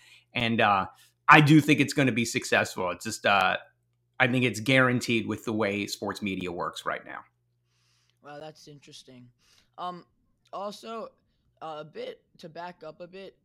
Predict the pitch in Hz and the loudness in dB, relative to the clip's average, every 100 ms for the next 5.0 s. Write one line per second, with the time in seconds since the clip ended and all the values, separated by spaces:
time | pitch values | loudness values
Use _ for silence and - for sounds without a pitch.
0 | _ - 156 147 139 180 403 381 175 170 | _ -18 -16 -16 -16 -16 -12 -12 -12 -14
1 | - 165 165 - 160 151 120 143 151 143 | -14 -18 -18 -16 -14 -14 -16 -16 -16 -16
2 | - _ 143 143 _ 143 139 - 143 135 | -18 _ -18 -18 _ -20 -20 -20 -20 -20
3 | - 143 143 143 139 139 139 139 139 _ | -20 -20 -18 -20 -20 -20 -20 -20 -20 _
4 | 139 131 _ 139 139 135 127 135 131 | -20 -20 _ -20 -20 -20 -20 -20 -20